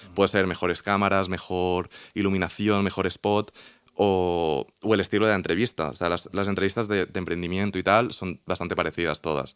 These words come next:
Speaker 1: Ujú.
Speaker 2: Entonces, yo qué sé, imagínate un podcast que en vez de ser un podcast de una hora y media, sea un podcast de tres horas hablando con un emprendedor que todo el mundo sabe, vale, que va muy bien, gana mucho dinero, pero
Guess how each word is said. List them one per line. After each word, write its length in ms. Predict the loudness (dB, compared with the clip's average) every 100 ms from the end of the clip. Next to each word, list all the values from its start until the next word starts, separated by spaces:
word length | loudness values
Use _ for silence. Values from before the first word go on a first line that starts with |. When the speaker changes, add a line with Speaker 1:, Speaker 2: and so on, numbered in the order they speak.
| _
Speaker 1:
Ujú. 420 | -20 -20 -20 -10
Speaker 2:
Entonces, 220 | -2 0 0
yo 80 |
qué 60 | -2
sé, 100 | -4
imagínate 340 | -6 -4 -4
un 140 | -2 -2
podcast 460 | -2 -2 0 -2
que 80 | 0
en 80 | 0
vez 100 | 0
de 80 | -2
ser 160 | -2 -6
un 100 | -2
podcast 340 | -4 -2 -4
de 60 | 0
una 100 | 0
hora 100 | 0
y 40 |
media, 280 | -2 -2 -2
sea 140 | -4
un 140 | -8 -4
podcast 380 | -6 -4 -4
de 180 | -2 -4 -8 -20 -20 _ -8
tres 260 | -2 -2 0
horas 380 | 0 0 -2 -12 _ _ _ 0
hablando 540 | 2 4 2 2 2
con 180 | 2 0
un 220 | 0 0
emprendedor 540 | 0 0 2 4 2
que 80 | 2
todo 80 | -2
el 60 | -2
mundo 160 | -4
sabe, 220 | -2 -2
vale, 220 | 0 -2 -2
que 60 |
va 80 | -2
muy 160 | -2 0
bien, 280 | 0 0 -2
gana 160 | -4
mucho 200 | -6 -6
dinero, 280 | -4 -2 -2
pero 300 | 0 0 -2